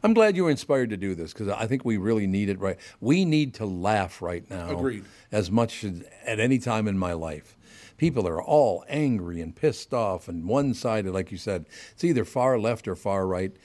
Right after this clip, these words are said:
Speaker 1: I don't wanna be involved in any of that stuff.
Speaker 2: Right.
Speaker 1: And just to make me right, I don't have to destroy you.
Speaker 2: Right.
Speaker 1: You know, what we're doing here, I don't really understand. Uh, and I don't know if the pandemic fueled part of it, everybody being locked up in the house for three years or whatever the hell it was.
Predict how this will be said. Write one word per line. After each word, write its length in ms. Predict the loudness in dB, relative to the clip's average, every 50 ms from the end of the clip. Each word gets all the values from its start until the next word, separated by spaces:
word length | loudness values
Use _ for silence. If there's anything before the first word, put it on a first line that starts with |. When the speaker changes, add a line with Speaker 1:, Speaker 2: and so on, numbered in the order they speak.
| -20 -20 _ _
Speaker 1:
I 60 | -2 2
don't 80 | 2 2
wanna 160 | 2 2 0
be 340 | -2 0 0 0 0 -2 -4
involved 460 | -8 -6 -2 0 0 0 0 0 -2
in 140 | -4 -6 -6 -6
any 220 | -4 -4 -4 -4 -6
of 60 | -8
that 180 | -12 -14 -16 -20
stuff. 240 | -20 -18 -18 -14 -6
Speaker 2:
Right. 300 | -2 -2 -2 -2 -4 -8 -14 -18 -20 -20 -20 -20 -20 -20 _ _
Speaker 1:
And 400 | 0 2 4 4 4 2 0 -2 -6 -12 _
just 280 | 0 2 2 2 2 2
to 80 | 2 2
make 280 | 4 2 2 2 0
me 260 | -2 0 2 2 2
right, 440 | 2 0 -2 -2 -2 -4 -6 -8 -12 -20 _ _
I 80 | -4 -2
don't 160 | 0 0 0
have 180 | -2 -2 -4 -4
to 80 | -6 -6
destroy 460 | -6 -6 -8 -6 -4 -2 0 0 0
you. 520 | -2 -2 -2 -2 -2 -2 -2 -4 -12 -18 -20 _ _ _ _ _ -6
Speaker 2:
Right. 340 | -2 -2 -2 -2 -4 -12 -16 -6
Speaker 1:
You 120 | -4 -2 -2
know, 100 | -2 -4 -12 -18 -18 -16 -14 -14 -14 -14 -14 -18 -16 -14 -8
what 260 | 2 2 2 2 4 4
we're 120 | 2 2 4
doing 320 | 2 2 2 4 2 0
here, 180 | 0 -2 -4 -2
I 100 | 0 0
don't 180 | 0 0 0 0
really 220 | -2 -2 0 0 -2
understand. 680 | -2 -4 -6 -10 -10 -8 -8 -6 -6 -6 -8 -8 -10 -12 _ -20 -20 -20 -20 -20 -20 -20 -20 -20 -20 _ _ 0
Uh, 200 | 2 2 2 2
and 140 | 2 2 2
I 60 | 4 4
don't 60 | 2
know 60 | 2
if 60 | 0
the 100 | -2 -4 -6
pandemic 640 | -4 -4 -2 -2 -2 0 0 0 0 0 -2 -2
fueled 300 | -4 -4 -2 -2 -2 -2
part 220 | -2 -2 -2 -2
of 60 | -2 -4
it, 140 | -4 -4
everybody 300 | -4 -4 -2 -2 -2 -2
being 160 | -2 -2 -2 -2
locked 420 | 0 0 0 0 0 -2 -2 -6
up 140 | -4 -2 -2
in 80 | -2
the 80 | -2 -2
house 300 | 0 0 0 0 -2 -2
for 180 | -6 -6 -8 -8
three 300 | -6 -8 -6 -2 -2 0
years 340 | 0 0 2 2 0 0 0
or 60 | 2
whatever 240 | 2 4 4 2 2
the 80 | -2
hell 160 | -4 -4 -4 -4
it 60 | -2
was. 380 | -2 0 0 0 -2 -4 -8